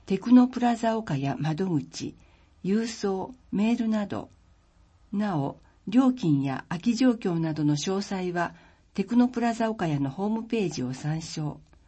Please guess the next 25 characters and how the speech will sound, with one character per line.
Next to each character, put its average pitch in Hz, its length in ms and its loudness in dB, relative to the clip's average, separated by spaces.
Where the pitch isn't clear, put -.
こ 202 120 0
ち 254 140 -4
ら 262 140 4
か 254 100 4
ら 247 140 2
と 180 120 -2
案 165 200 -2
内 165 240 0
が 147 140 2
あ 139 80 -2
り、 143 220 -4
キ - 140 -6
ュ 233 80 0
ー 240 80 2
ア 240 40 0
ー 240 40 -2
ル 240 80 -4
コ 220 160 -4
ー 170 60 -2
ド 127 100 -4
が 139 140 -6
あ - 40 -6
り 147 120 -4
ま 147 160 -6
す。 - 200 -18